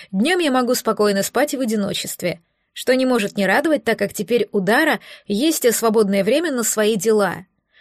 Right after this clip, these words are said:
Хоть он и утверждал, что забота обо мне его ни капли не напрягает, я понимала, что и дракону требуется время побыть в одиночестве.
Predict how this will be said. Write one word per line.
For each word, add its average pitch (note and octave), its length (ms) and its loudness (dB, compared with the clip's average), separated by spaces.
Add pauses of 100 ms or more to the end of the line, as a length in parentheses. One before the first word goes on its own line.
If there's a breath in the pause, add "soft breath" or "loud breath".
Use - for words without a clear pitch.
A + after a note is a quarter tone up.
(160 soft breath)
Хоть F#4 300 0
он E4 100 2
и D#4+ 60 0
утверждал, D4 580 0
что G3+ 180 -2
забота A3 360 2
обо A3 160 2
мне C4+ 180 -2
его A#3 120 0
ни A3 120 2
капли A3 300 -2
не F#3+ 100 -2
напрягает, G3+ 520 0
я A#3+ 120 0
понимала, C#4 420 -2
что C4+ 200 -4
и C4+ 80 -2
дракону B3 680 0 (320 loud breath)
требуется G3+ 560 2
время C#4+ 280 0
побыть A#3 380 -2
в G#3+ 40 -2
одиночестве. A3 840 -4